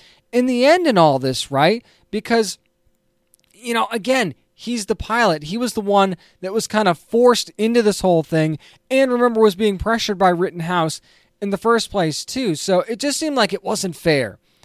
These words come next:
that it was Rufus. I'm not saying I wanted it to be any other member of the team. I don't wanna lose any members of the team, but Rufus, that one hurts really, really bad. And then, you know, of course, they go back, and Gia's resentful,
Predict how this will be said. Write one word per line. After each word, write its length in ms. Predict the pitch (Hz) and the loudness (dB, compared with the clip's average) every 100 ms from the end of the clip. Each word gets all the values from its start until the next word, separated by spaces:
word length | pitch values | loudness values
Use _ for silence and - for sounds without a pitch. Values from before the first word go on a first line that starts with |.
| _ _ _ | _ _ _
that 140 | 156 180 | 0 0
it 60 | |
was 180 | 160 147 | -2 -2
Rufus. 400 | 175 165 123 104 - | 0 0 -4 -14 -8
I'm 140 | 240 | -4
not 180 | 285 247 | -4 -2
saying 280 | 233 226 208 | -2 -2 0
I 60 | |
wanted 340 | 196 185 170 143 | 2 2 2 -4
it 40 | |
to 60 | 143 | -4
be 160 | 156 | -2
any 240 | 156 156 151 | 0 0 0
other 200 | 156 143 | -2 -2
member 260 | 143 135 | -2 -2
of 60 | 139 | -6
the 60 | |
team. 360 | 127 147 147 147 - _ _ | -6 -6 -4 -6 -12 _ _
I 80 | 269 | 0
don't 100 | 294 | 2
wanna 120 | 277 | 2
lose 220 | 269 240 | 2 2
any 180 | 247 254 | 0 0
members 300 | 214 156 131 | 0 -2 -4
of 60 | 139 | -6
the 60 | |
team, 200 | 127 160 | -6 -6
but 200 | 143 127 | -6 -2
Rufus, 400 | 196 269 233 214 - _ _ | 2 2 0 -4 -8 _ _
that 280 | 135 226 285 | 4 4 4
one 120 | 240 | 0
hurts 560 | 185 175 120 - - - _ _ _ _ | 0 -2 -2 -8 -18 -18 _ _ _ _
really, 500 | 143 156 214 233 202 | -12 0 4 4 2
really 320 | 175 175 147 139 | 4 4 4 2
bad. 400 | 147 139 110 - | 2 2 0 -6
And 240 | 175 185 170 | -4 -4 4
then, 420 | 262 277 208 196 - _ _ - | 4 6 2 -2 -10 _ _ -2
you 80 | |
know, 60 | 185 | 0
of 100 | 180 | 0
course, 180 | 190 180 | -2 -2
they 100 | 175 | -2
go 160 | 151 | -2
back, 380 | 139 170 180 - _ _ _ _ | 2 4 2 0 _ _ _ _
and 240 | 147 135 | -14 -12
Gia's 420 | 120 180 208 185 | -8 0 2 2
resentful, 600 | 180 165 180 175 190 180 | 0 0 0 0 -2 -2